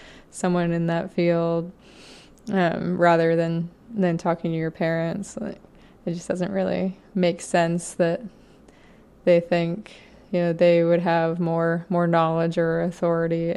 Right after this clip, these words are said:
in that area. Like, obviously, parents want to be informed about what's going on in, in their child's life and if they do have a concern or something, but if they're not gonna be able to necessarily, like,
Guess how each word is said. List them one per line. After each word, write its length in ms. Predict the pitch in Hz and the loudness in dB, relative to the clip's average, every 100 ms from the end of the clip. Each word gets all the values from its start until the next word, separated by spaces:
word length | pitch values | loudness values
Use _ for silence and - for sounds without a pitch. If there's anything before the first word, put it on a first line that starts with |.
| - | -4
in 140 | 170 | -4
that 240 | 170 170 - - - - - - - | -2 -4 -6 -16 -20 -20 -20 -20 -2
area. 500 | 196 180 175 175 180 | 4 6 6 6 4
Like, 180 | 185 160 | 2 4
obviously, 400 | 165 165 165 170 | 4 4 2 -2
parents 340 | 170 165 165 - | 0 -2 -2 0
want 180 | 170 | 0
to 40 | 165 | 0
be 180 | 160 160 | 0 0
informed 500 | 165 - 175 170 165 | 0 4 4 4 2
about 220 | 165 170 | 4 4
what's 180 | 170 165 | 2 0
going 240 | 170 165 | -2 -2
on 200 | 165 165 | -2 -2
in, 220 | 165 165 160 - | -2 -4 -6 -6
in 180 | 175 165 | -2 -2
their 260 | 160 165 - - | -2 -4 -6 -20
child's 420 | - 170 165 165 165 | -6 -2 0 -2 0
life 340 | 165 165 165 | 2 2 0
and 280 | 165 165 160 | -2 -4 -4
if 140 | 165 - | -6 -4
they 140 | 165 | -2
do 260 | 165 170 170 | 0 0 0
have 440 | 165 165 165 - - - - | 0 0 -2 -6 -18 -14 -6
a 80 | 175 | -2
concern 560 | 185 165 175 165 165 | -2 0 0 2 2
or 80 | 165 | -2
something, 540 | 160 170 165 165 165 | -2 -4 -2 -4 -2
but 280 | 165 165 - - - - - | -2 -2 -4 -12 -20 -20 -10
if 200 | 202 180 - | -4 -2 2
they're 160 | 175 | 2
not 240 | 170 170 185 | 4 0 0
gonna 220 | 180 170 | -2 0
be 200 | 160 170 | 2 4
able 200 | 170 170 | 4 4
to 640 | 170 170 165 165 165 170 175 - _ - | 0 0 2 2 2 0 -4 -12 _ -4
necessarily, 840 | 175 180 170 170 170 170 165 160 160 202 - - | -2 0 0 2 4 2 2 0 -6 -14 -18 -12
like, 200 | 208 | -10